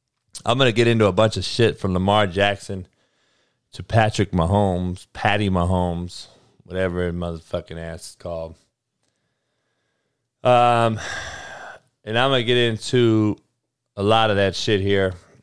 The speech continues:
um, shortly. But the whole premise of this show today was I was just thinking over the weekend, man, like, all you motherfuckers wanna be bosses. All you transfer portal motherfuckers think that you're bosses.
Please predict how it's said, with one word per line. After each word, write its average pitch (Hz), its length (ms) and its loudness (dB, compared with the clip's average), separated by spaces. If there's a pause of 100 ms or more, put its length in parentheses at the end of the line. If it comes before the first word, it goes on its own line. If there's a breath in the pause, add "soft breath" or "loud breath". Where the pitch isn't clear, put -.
(540)
um, 92 260 -6
shortly. 90 420 -2
But 92 380 0 (1800)
the 160 120 2
whole 233 220 6
premise 185 380 4
of 147 80 6
this 127 160 6
show 135 400 6 (120)
today 101 420 4
was 95 220 2
I 101 100 4
was 104 120 4
just 90 180 -4
thinking 117 260 4
over 98 140 6
the 90 80 0
weekend, 92 440 -2
man, 85 220 -6
like, 85 320 -8 (260)
all 170 220 -2
you 165 140 -2
motherfuckers 120 600 2
wanna 104 240 2
be 92 160 -2
bosses. - 760 -4 (320)
All 135 320 6
you 135 260 2
transfer 120 560 2
portal 87 380 0
motherfuckers - 840 -6
think 98 260 -2
that 92 160 0
you're 98 300 4
bosses. 87 760 -2